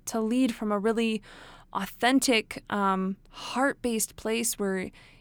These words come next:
you get to see people and hear people deeper and, um,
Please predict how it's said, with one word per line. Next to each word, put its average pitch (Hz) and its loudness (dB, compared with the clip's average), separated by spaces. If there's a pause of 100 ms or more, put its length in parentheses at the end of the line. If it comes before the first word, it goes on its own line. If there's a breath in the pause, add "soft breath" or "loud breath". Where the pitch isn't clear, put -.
you 220 0
get 214 0
to 208 -2
see 254 0
people 240 -2
and 208 -2
hear 240 -4
people 226 -4
deeper 202 -4
and, 190 -2 (500 soft breath)
um, 196 2